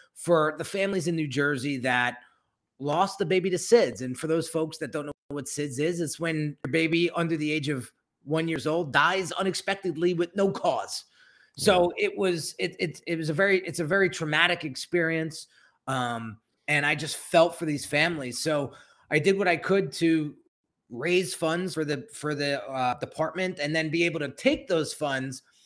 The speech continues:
Speaker 1: and create supportive events for all the families in New Jersey four times a year. So as I'm raising f-, money, I, so I get this position, and, uh, I go out looking for sponsorships, and I finally land one of the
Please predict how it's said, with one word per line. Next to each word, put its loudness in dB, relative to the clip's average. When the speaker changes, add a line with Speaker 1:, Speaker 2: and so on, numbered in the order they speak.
Speaker 1:
and 0
create 2
supportive 6
events -2
for 0
all 2
the -6
families -2
in -4
New -4
Jersey -2
four -2
times -4
a -6
year. -6
So 6
as 6
I'm 4
raising 4
f-, -12
money, 4
I, 6
so 6
I 6
get 6
this 4
position, -4
and, 2
uh, 0
I 2
go 0
out 6
looking 0
for 0
sponsorships, -4
and -8
I -6
finally -2
land -2
one -6
of -4
the -6